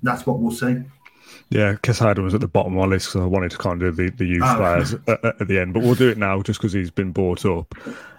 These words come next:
Speaker 2: I'd expect him to go out on loan again, to be honest, and get more game time. And I think, I know that leaves you with no senior right back as a backup, but I think Ezri Konsa or Callum Chambers could do a job there, uh, if,
Speaker 1: Hmm.
Speaker 2: if pushed. That,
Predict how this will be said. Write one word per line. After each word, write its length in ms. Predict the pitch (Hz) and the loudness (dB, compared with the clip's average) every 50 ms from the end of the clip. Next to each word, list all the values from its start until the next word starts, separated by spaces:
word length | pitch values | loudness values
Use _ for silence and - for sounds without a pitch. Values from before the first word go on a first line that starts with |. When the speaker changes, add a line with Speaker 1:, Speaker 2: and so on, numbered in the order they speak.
| - _ _ _ _ _ - | -20 _ _ _ _ _ 0
Speaker 2:
I'd 160 | 110 113 117 | 0 2 0
expect 540 | - - - - - 131 123 - 120 - 117 | -2 -4 -10 -2 0 0 0 0 -2 -4 -4
him 120 | 107 92 90 | -4 -4 -4
to 80 | 92 | -4
go 120 | - 95 90 | -2 0 0
out 100 | 90 90 | 0 -2
on 100 | 87 87 | -2 -2
loan 200 | 90 90 92 95 | -2 0 0 0
again, 200 | 98 101 101 101 | 0 -2 -2 -2
to 80 | - 95 | -2 -2
be 100 | 101 98 | -2 -2
honest, 320 | 95 101 107 107 - - | 0 -2 -4 -4 -6 -6
and 80 | 95 90 | -4 -4
get 140 | 95 90 | -4 -4
more 240 | 101 95 92 90 92 | -4 -4 -2 -2 -2
game 300 | 92 98 92 92 95 92 | 0 -2 -2 -2 -4 -4
time. 300 | - - 104 101 104 101 | -4 -2 0 0 0 0
And 80 | 98 92 | 0 -2
I 40 | 92 | -4
think, 420 | - 98 - - 135 - - - - _ _ _ _ - | -4 -4 -4 -4 -6 -8 -12 -16 -20 _ _ _ _ -4
I 120 | 101 98 | -4 -2
know 160 | 95 92 95 | 0 0 0
that 160 | 95 92 90 | 0 0 -2
leaves 260 | 92 95 90 87 85 92 | -2 -2 -2 -2 -2 -2
you 60 | 87 | -4
with 120 | 87 85 | -4 -4
no 360 | 92 92 90 87 87 87 85 | -2 -2 -2 -2 -2 -2 -4
senior 480 | 80 - - - 98 92 90 90 87 85 | -6 -4 -2 -2 -2 -2 -2 -4 -4 -2
right 260 | 85 90 87 90 - | -2 0 0 -2 -2
back 380 | 101 90 82 - - - - - - _ - | -2 -4 -4 -4 -8 -14 -18 -18 -18 _ -6
as 140 | 101 90 - | -4 -4 -4
a 40 | 80 | -2
backup, 460 | - 101 90 - - - 92 87 87 | -2 -2 -2 -2 -4 -6 -6 -4 -4
but 120 | - 95 90 | -4 -4 -2
I 20 | |
think 380 | 85 101 90 87 - - - - _ _ _ - | -2 -2 -4 -4 -8 -12 -20 -20 _ _ _ -4
Ezri 180 | 101 87 85 82 | -4 -4 -4 -4
Konsa 400 | - 98 95 92 92 - 95 90 | -2 -2 -2 -2 -2 0 2 2
or 160 | 90 90 87 | 2 2 0
Callum 300 | - - 92 90 90 90 | 0 0 0 0 -2 -2
Chambers 420 | - 95 90 90 92 90 92 - | -2 -2 -2 -2 -2 -2 -4 -4
could 120 | - 92 80 | -4 -2 -2
do 120 | 95 92 | 0 0
a 40 | 90 | 0
job 240 | - 101 92 90 - | 0 0 0 0 0
there, 260 | 104 98 95 95 98 - _ _ _ _ _ _ _ - | 0 2 2 0 0 -4 _ _ _ _ _ _ _ -4
uh, 100 | 98 - - _ | -4 -4 -4 _
if, 120 | - 95 143 | 0 4 8
Speaker 1:
Hmm. 220 | 139 135 135 - | 8 8 8 8
Speaker 2:
if 200 | - 90 - - | 4 0 -4 -4
pushed. 360 | - - 95 85 - - - | -4 -4 -4 -4 -4 -4 -2
That, 160 | - 90 - | -2 -2 -2